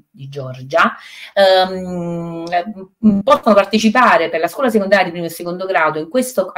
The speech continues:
per questo concorso, che è il primo concorso del P N R R, solo quelli che hanno già un'abilitazione, quindi non è il caso di Giorgia, oppure hanno la laurea più tre anni nella, nello Stato,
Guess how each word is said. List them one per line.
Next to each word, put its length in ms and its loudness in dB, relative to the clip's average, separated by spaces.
per 140 -6
questo 300 -6
concorso, 500 -8
che 80 -4
è 40 -2
il 120 -10
primo 320 0
concorso 460 -10
del 160 -4
P 80 -16
N 280 0
R 300 2
R, 140 -8
solo 240 0
quelli 260 -4
che 140 -4
hanno 400 -6
già 240 4
un'abilitazione, 1160 0
quindi 220 -6
non 120 -4
è 60 -6
il 80 -10
caso 240 -6
di 160 -2
Giorgia, 540 2
oppure 360 -2
hanno 480 -2
la 140 -2
laurea 480 2
più 180 -14
tre 160 -6
anni 280 -6
nella, 340 -6
nello 240 -6
Stato, 640 2